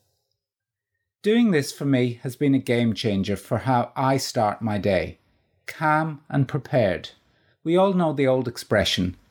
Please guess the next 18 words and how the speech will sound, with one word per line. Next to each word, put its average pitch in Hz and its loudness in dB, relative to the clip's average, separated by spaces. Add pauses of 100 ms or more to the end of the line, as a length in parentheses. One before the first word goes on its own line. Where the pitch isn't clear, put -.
(120)
"Fail 147 0
to - -14
prepare, 123 0 (680)
prepare 110 0
to 117 -10
fail." 98 -2 (1300)
A - -4
key 226 0
part 170 -2
of 143 -14
this - 0
is - 0 (100)
always 156 0
starting 131 0
your 127 0
session 120 -2
on 110 0
time, 98 -2